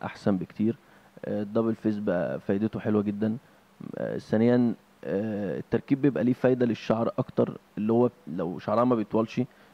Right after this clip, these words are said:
هي بتنسى، لأن الشعر هو عقبة، لو هو ما بيطولش الشعر بتبقى عقبة من النهاية، بتبقى نفسيتها مثلا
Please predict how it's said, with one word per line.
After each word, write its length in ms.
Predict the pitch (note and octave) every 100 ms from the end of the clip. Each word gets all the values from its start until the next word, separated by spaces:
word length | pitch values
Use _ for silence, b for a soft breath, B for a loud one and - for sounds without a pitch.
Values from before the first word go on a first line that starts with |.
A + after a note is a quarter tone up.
| b b
هي 180 | A#2+ B2+
بتنسى، 480 | - C#3+ C#3+ B2 G2+
لأن 220 | G2 G#2+
الشعر 480 | G#2+ - - A#2 A#2
هو 160 | A2+ G#2+
عقبة، 380 | A#2+ - G2 F2 - _ - - -
لو 220 | - F2
هو 180 | G2 A2+
ما 100 | A#2
بيطولش 460 | G2+ G2+ A2+ B2 -
الشعر 320 | - A2 A#2
بتبقى 320 | G#2 G2 F2+
عقبة 260 | A#2+ A#2+ A2
من 60 |
النهاية، 400 | G#2 G#2+ G#2+ G2 - B B B B
بتبقى 180 | G2 G2+
نفسيتها 520 | G#2+ - A2 A2+ A#2
مثلا 300 | A2+ -